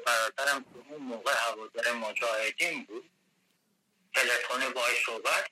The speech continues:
کردم و قبلش هم بهش گفت بودم که من می‌خوام بیام ترکیه پارچه بخرم. اینا باهاش صحبت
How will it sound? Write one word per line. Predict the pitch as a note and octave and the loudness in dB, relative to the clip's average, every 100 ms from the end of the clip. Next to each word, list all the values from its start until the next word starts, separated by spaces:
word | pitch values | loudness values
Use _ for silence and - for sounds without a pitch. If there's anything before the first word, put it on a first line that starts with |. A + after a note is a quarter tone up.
| - | 0
کردم | E3 D3+ - D3 D3+ D3 D3 B2 | 0 0 0 -2 0 -2 -6 -4
و | A#2 - | -2 2
قبلش | B2+ B2+ A#2 C3 | 2 4 4 4
هم | A#2+ | 0
بهش | A#2 A#2 - | 2 4 4
گفت | A#2 - | 2 -6
بودم | - - - | -2 0 0
که | C3+ | 2
من | C3 | 0
می‌خوام | B2+ - B2+ | 0 -4 0
بیام | B2 B2 - | 0 0 -4
ترکیه | A2+ - - D3 - | -2 2 2 2 0
پارچه | G#2+ A2 D3+ | -2 0 -2
بخرم. | D#3 D3+ C#3+ C3+ C3 B2+ B2+ | 0 0 2 2 2 0 0
اینا | A#2 B2 - _ _ _ _ _ _ _ _ _ _ _ _ _ | 0 -2 -4 _ _ _ _ _ _ _ _ _ _ _ _ _
باهاش | - C#3+ - B2+ | 0 2 2 -2
صحبت | A#2+ - E3 | -2 2 2